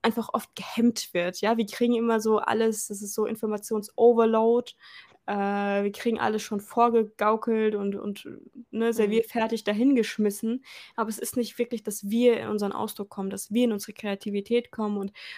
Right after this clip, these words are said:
Speaker 1: und f-, uns fallen lassen können. Deswegen, gerade für weibliche Energie, würde ich jetzt einfach mal primär vielleicht sagen, es ist schon oft auch ablenkt, vielleicht auch einfach, so wie vielleicht auch Musik,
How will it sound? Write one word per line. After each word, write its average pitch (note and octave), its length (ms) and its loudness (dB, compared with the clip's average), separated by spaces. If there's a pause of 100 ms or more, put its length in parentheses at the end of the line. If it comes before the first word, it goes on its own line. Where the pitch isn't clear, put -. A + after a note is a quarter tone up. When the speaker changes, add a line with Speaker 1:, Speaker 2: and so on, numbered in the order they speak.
(120)
Speaker 1:
und G3+ 220 -6
f-, - 240 -18
uns G3+ 200 -8
fallen A3 360 -2
lassen F#3+ 320 -6
können. G3+ 420 -2 (420)
Deswegen, A3 420 8
gerade A3 280 8
für G#3 320 0
weibliche A3 360 4
Energie, G#3 320 -2
würde G3+ 160 -2
ich - 320 -10
jetzt G3+ 260 -6
einfach G#3 260 -4
mal G3 180 -2
primär G3+ 540 -4 (340)
vielleicht G3+ 240 -2
sagen, G#3 500 2
es G#3 120 -8
ist G3+ 120 -2
schon G#3+ 360 0 (540)
oft - 120 -14
auch G3 100 -8
ablenkt, A#3+ 600 -4
vielleicht G3+ 360 -6
auch - 180 -6
einfach, - 480 -8 (240)
so A#3+ 180 2
wie B3+ 80 4
vielleicht A#3 260 2
auch A#3 100 -2
Musik, A3 560 2